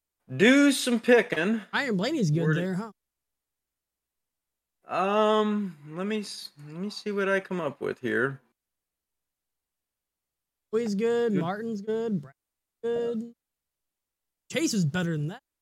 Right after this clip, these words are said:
Speaker 2: His average
Speaker 1: Like I said, he's coming. I, I'm not sold on this. Um,
Speaker 2: He has seven hundred and sixty laps led.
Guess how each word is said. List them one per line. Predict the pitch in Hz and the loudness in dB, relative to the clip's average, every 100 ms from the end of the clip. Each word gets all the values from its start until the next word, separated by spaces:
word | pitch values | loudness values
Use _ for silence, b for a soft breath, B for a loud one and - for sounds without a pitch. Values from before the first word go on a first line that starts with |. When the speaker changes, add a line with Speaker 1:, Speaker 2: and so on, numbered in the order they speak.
| _ _ _ _ _ _ _ _ _ _ _ _ _ _ _ | _ _ _ _ _ _ _ _ _ _ _ _ _ _ _
Speaker 2:
His | - | -12
average | - 196 214 220 170 | -6 -4 -2 0 4
Speaker 1:
Like | 262 - | 4 6
I | 392 | 6
said, | - - 370 339 | 6 6 8 10
he's | 233 269 349 339 | 8 10 8 8
coming. | 359 339 311 233 | 6 6 4 0
I, | 247 277 311 262 | 2 2 2 2
I'm | 269 311 359 | 2 4 6
not | 370 370 - _ _ _ | 8 8 6 _ _ _
sold | - - 330 330 302 | -2 2 2 2 4
on | 196 151 131 | 4 4 2
this. | 113 87 87 - | 0 -4 -6 -8
Um, | 117 123 135 139 135 127 | -6 -4 -2 -2 -2 0
Speaker 2:
He | |
has | 480 - | 2 2
seven | - 320 294 | 4 2 4
hundred | 294 277 | 0 2
and | 220 | 0
sixty | - 294 - 254 | 0 -2 -2 -2
laps | 247 240 180 - | 2 2 0 -2
led. | 226 202 156 | -2 0 -2